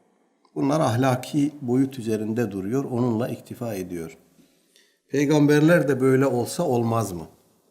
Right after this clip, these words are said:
Buraya kadar peygamberlerin misyonunun ahlaki olarak takip edilmesi gereken misyon olduğu söylenecek olursa eğer,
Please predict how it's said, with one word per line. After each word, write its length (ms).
Buraya 280
kadar 520
peygamberlerin 880
misyonunun 760
ahlaki 580
olarak 460
takip 360
edilmesi 540
gereken 420
misyon 440
olduğu 340
söylenecek 680
olursa 380
eğer, 420